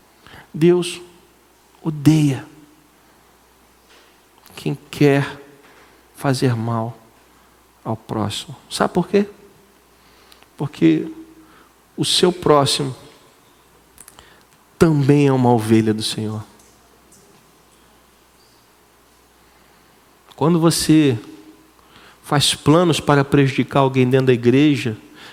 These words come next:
você está planejando mal contra uma ovelha de quem? Do Senhor. Deus odeia isso.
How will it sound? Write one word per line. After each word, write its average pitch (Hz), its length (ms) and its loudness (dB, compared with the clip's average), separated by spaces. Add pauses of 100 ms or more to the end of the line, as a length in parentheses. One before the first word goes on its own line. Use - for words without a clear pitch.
(120)
você 135 260 0
está 151 240 0
planejando 143 760 2
mal 139 320 2
contra 143 520 0
uma 165 420 2 (320)
ovelha 127 720 2
de 123 140 -6
quem? 202 460 0 (840)
Do 180 120 -6
Senhor. 277 500 -8 (2750)
Deus 135 320 0
odeia 175 400 0
isso. - 380 -8